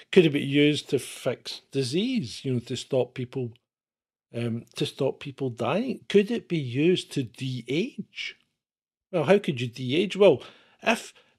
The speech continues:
if you've been read, say at, say you've been read at twenty, right? What's to stop you being recreated at twenty? But only for things like your telomeres and cells,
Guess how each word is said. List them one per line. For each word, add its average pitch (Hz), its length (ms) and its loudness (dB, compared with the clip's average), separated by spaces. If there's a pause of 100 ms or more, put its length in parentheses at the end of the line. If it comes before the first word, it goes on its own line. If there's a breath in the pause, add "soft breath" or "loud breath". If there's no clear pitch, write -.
(100)
if 220 180 0
you've 226 220 8
been 175 280 6
read, 135 420 8
say 135 360 4
at, 123 300 2 (160)
say 208 160 4
you've 196 240 6
been 147 280 2
read 135 320 8
at - 200 2 (280)
twenty, 135 640 0 (280)
right? 110 320 -6 (1400)
What's 190 260 0
to 233 120 4
stop - 520 6
you 147 180 4
being 143 340 2
recreated 143 720 2
at 113 180 0
twenty? 175 640 -2 (1900)
But 156 260 8 (960)
only 170 340 6
for 147 300 6
things 139 400 2
like 131 180 2
your 117 140 -4
telomeres 147 800 2
and 113 160 -4
cells, 139 640 -2